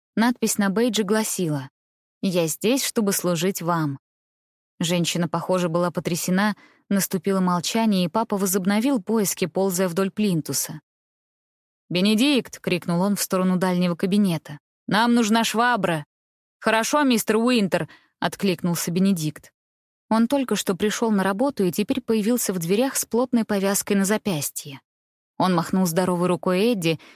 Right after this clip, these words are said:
и скрылся в дальней части офиса, ища щётку. «У вас должен быть начальник», — выговорила женщина. «У всех начальников есть начальники».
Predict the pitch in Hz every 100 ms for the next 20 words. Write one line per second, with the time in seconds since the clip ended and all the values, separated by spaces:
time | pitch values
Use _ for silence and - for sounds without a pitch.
0 | _ 202 - 277 294 247 196 220 240 208
1 | - 202 - 175 196 240 226 - 208 -
2 | _ - 185 - 196 175 - 185 - -
3 | 135 117 _ _ _ _ _ - 208 196
4 | 202 170 208 202 202 208 202 - 220 214
5 | - 214 170 151 151 - _ _ _ 180
6 | 175 147 160 156 170 180 196 156 143 -
7 | 151 147 _ _ _ 302 330 - 220 -
8 | 196 190 240 277 220 190 190 208 185 -
9 | 214 - 180 139 143 - 147 139